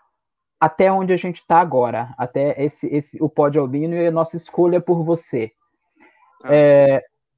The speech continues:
Speaker 1: fala um pouco da sua, da sua origem, de sua infância. Você é o único filho, você é o único filho da família, você tem mais irmãos, eles são albinos também. Como que era, é, de onde vem Márcio Tomás?
Speaker 2: Eu sou aqui de São Paulo mesmo,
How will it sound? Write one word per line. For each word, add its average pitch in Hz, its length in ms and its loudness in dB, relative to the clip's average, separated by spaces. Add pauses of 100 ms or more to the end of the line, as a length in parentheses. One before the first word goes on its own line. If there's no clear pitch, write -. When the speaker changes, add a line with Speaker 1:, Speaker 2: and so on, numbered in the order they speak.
(540)
Speaker 1:
fala 185 260 2
um 180 60 -6
pouco 185 500 -4
da 156 200 0
sua, 185 480 -2
da 170 100 -2
sua 190 240 -6
origem, 160 380 -4
de - 80 -18
sua 165 100 -8
infância. 139 380 -10
Você - 180 -6
é - 20 0
o 165 40 -2
único 196 340 -4
filho, 170 420 0
você - 140 -4
é 170 40 2
o - 20 0
único 180 200 -6
filho 160 220 0
da 135 80 -2
família, 180 480 -4
você 151 160 -8
tem 147 120 -6
mais 135 180 -8
irmãos, 165 440 -4
eles 139 200 -4
são 131 180 -8
albinos 123 340 -6
também. 156 520 -4
Como 185 260 -4
que 175 160 -6
era, 165 380 2 (420)
é, 143 300 4
de 143 180 -4
onde 220 240 4
vem 175 500 -4
Márcio 156 400 -6
Tomás? - 540 -12 (1400)
Speaker 2:
Eu 139 80 -18
sou 160 180 -18
aqui 160 180 -18
de 175 60 -20
São 160 140 -18
Paulo 156 240 -12
mesmo, 214 640 -14